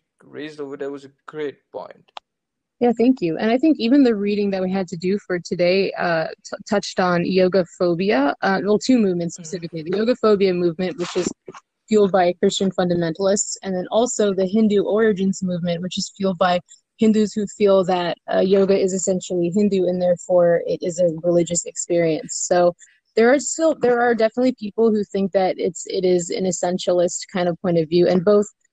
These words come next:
Speaker 2: both Christians, Hindus, and I'm sure people of other religions too, but yeah, from what we've learned from this class, uh,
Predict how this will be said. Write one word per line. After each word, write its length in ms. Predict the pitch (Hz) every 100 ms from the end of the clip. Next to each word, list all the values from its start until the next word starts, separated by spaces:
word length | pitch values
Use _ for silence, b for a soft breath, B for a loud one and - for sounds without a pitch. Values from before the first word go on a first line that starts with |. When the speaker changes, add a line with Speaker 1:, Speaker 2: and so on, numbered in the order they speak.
| _ 220
Speaker 2:
both 180 | 233
Christians, 600 | - 226 - 214 208 196 202
Hindus, 380 | 208 202 202
and 100 | 190
I'm 100 | 185
sure 200 | - 202
people 340 | 196 202 190 175
of 120 | 175
other 220 | 190 202
religions 540 | 196 180 175 170 170 - -
too, 280 | 214 170 - _ _ _ -
but 220 | 196 -
yeah, 240 | - 240 202 -
from 120 | 202
what 120 | 196
we've 140 | 240
learned 200 | 214 214
from 140 | 202 196
this 160 | 190
class, 420 | - 190 175 180 -
uh, 300 | 180 170